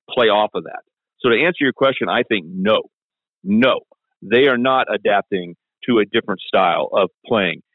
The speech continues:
If Marty Schottenheimer walked in today and recreated, "Hey, I coached this team for the first, you know, fifteen games or ten games or whatever," I think that he could play to that a little bit better.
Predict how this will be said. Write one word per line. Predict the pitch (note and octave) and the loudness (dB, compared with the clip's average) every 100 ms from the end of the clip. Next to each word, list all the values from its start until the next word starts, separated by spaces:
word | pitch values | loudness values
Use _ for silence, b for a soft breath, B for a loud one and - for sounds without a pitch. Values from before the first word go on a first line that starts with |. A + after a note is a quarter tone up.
| _ - | _ -6
If | G#2 | 0
Marty | A#2 G#2+ | 2 2
Schottenheimer | - D3 G#3 D#3 C#3 B2 | 2 0 0 0 0 0
walked | A#2+ A2+ - | 2 0 -2
in | A2+ A2 | -4 -4
today | A2+ G#2+ G#2+ A#2+ F#2 | -4 0 0 -2 -6
and | G#2 | -4
recreated, | B2 A#2+ A#2 A#2 A2+ A2 | -4 -4 -2 0 0 0
"Hey, | A2+ A2 | 0 0
I | A2+ | -2
coached | - A#2+ - G#2+ | -2 -4 -4 -10
this | G#2+ - | -10 -6
team | A2+ A2 | -6 -4
for | G#2 | -6
the | G#2 | -4
first, | A2 A2 - _ _ _ _ | -2 -2 -4 _ _ _ _
you | A2 | -4
know, | G#2+ | 0
fifteen | B2 G#2+ B2 A#2 | 0 0 -2 0
games | G#2+ A2 A2 A2+ | 2 2 2 0
or | F#2+ F2+ | -2 0
ten | A#2+ A2+ | 0 0
games | A2 A2+ A2+ | 2 0 0
or | G#2 | -2
whatever," | G2 A2 D3+ C#3+ B2+ - _ _ - | 2 2 2 2 0 -2 _ _ -4
I | B2+ | -2
think | C3+ A#2+ | -2 -4
that | G2+ | -6
he | F3+ G3+ | -6 -4
could | C3+ - - | -6 -6 -2
play | D3+ E3+ | 0 2
to | B2 G2+ | 2 2
that | F#2+ | 2
a | G2 | 0
little | A2 G#2+ | 0 0
bit | G#2 F2+ | 0 2
better. | A#2+ G2 | 2 2